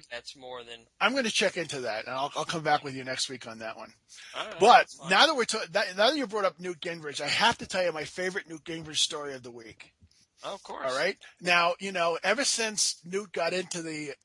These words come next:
Speaker 2: into the, into the race, you and I have basically made fun of him every single time. We told the story about the shirts that he held up and said, "This is America,"
Speaker 1: <laughs>
Speaker 2: and it was, they're actually made in Thailand or something.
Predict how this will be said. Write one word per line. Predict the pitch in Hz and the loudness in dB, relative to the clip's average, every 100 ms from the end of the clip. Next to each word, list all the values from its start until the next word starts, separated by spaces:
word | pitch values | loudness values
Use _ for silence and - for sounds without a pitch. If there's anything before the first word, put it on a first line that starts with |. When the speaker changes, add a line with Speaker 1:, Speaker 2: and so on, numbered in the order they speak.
| _ | _
Speaker 2:
into | 175 175 175 | -6 -4 -4
the, | 160 156 - _ | -6 -10 -12 _
into | 170 185 | -6 -4
the | 180 | -4
race, | 151 127 113 - - - - | -6 -6 -6 -6 -8 -20 -12
you | 170 240 | -4 -2
and | 226 | 2
I | 208 | 4
have | 196 151 | 2 0
basically | 175 - 170 165 | -2 -2 -4 -10
made | 156 147 | -10 -10
fun | - 151 | -8 -8
of | 147 | -8
him | 139 139 | -10 -10
every | 135 139 | -6 -4
single | - 120 117 | -6 -8 -14
time. | - 113 - _ - - - | -12 -12 -14 _ -20 -20 -10
We | 175 285 | -8 -2
told | 208 190 | 0 0
the | 185 | 0
story | - 190 185 | 0 0 0
about | 175 165 | -2 -4
the | 156 | -2
shirts | - 180 180 - | -2 -2 -4 -4
that | 170 | -2
he | 165 | 0
held | 151 160 160 | 0 2 0
up | 160 160 | -2 -4
and | 156 | -4
said, | - 160 | -2 -2
"This | 151 170 | -2 0
is | 175 | 0
America," | 156 170 170 170 - 190 175 139 | -4 -4 -2 -2 -2 -2 -2 -4
Speaker 1:
<laughs> | - 127 | -8 -2
Speaker 2:
and | 175 | 0
it | 170 | 0
was, | 175 185 | -2 0
they're | 180 170 | 0 0
actually | 170 - 156 | 0 -2 -4
made | 156 165 | -8 -8
in | 170 170 | -8 -4
Thailand | - 160 160 160 160 | -2 -2 -2 -6 -10
or | 160 | -4
something. | - - 156 160 | -2 -2 -6 -10